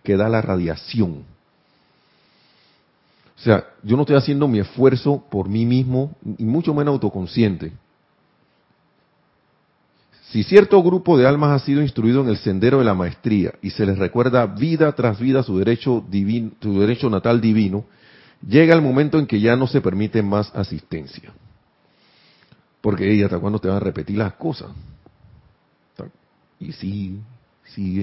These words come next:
y sí. Entonces, ¿qué viene? Es entonces que se retira la radiación de los maestros ascendidos y esas almas se ven obligadas a enfrentarse cara a cara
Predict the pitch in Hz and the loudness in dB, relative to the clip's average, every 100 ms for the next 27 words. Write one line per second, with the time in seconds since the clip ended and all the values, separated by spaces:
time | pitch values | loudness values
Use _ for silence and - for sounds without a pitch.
0 | 92 - 92 104 117 143 143 175 113 90 | -6 -6 -6 -4 -4 -2 0 2 0 -2
1 | - _ _ _ _ _ _ _ _ _ | -10 _ _ _ _ _ _ _ _ _
2 | _ _ _ _ _ _ _ _ _ _ | _ _ _ _ _ _ _ _ _ _
3 | _ _ _ _ _ _ _ - 135 160 | _ _ _ _ _ _ _ 0 2 2
4 | 147 156 151 160 123 101 101 117 147 127 | 2 2 2 2 2 0 0 2 4 4
5 | 104 98 98 139 143 127 131 151 - 165 | 4 2 0 0 2 2 0 0 0 -2
6 | 160 175 160 165 160 107 131 123 120 127 | -2 -4 0 0 0 -2 -2 0 0 0
7 | 123 98 98 113 107 90 101 120 120 101 | -2 0 0 0 0 0 2 2 0 -4
8 | 90 87 90 110 - 107 - 139 143 143 | -4 -6 -4 -4 -4 -6 -2 0 2 2
9 | 107 113 117 120 | 0 2 2 0